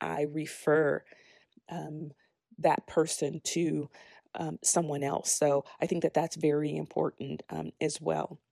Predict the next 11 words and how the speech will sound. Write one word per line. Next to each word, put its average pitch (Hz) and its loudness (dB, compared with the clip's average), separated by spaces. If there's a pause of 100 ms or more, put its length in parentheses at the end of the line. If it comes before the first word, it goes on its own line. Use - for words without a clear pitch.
(1300)
And 208 6
then 262 8
number 262 4
six, - 2 (1400)
tell 349 6
them 330 4
that 226 4 (340)
you'd 190 2
like 156 6
to 311 4
help, - 4